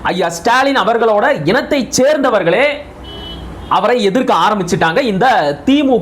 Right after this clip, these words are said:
கவை எதிர்க்க ஆரம்பிச்சிட்டாங்க. என்னை பொறுத்த வரைக்கும்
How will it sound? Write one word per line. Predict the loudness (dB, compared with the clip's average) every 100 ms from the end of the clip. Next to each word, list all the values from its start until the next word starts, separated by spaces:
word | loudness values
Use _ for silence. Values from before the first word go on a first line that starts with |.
| 0
கவை | 0 0 0 0
எதிர்க்க | 0 2 2 2 2
ஆரம்பிச்சிட்டாங்க. | 0 0 0 0 0 -2 -4 -14 -16 -12 -12 -12 -2 0
என்னை | 0 2
பொறுத்த | 0 2
வரைக்கும் | 0 0 0 2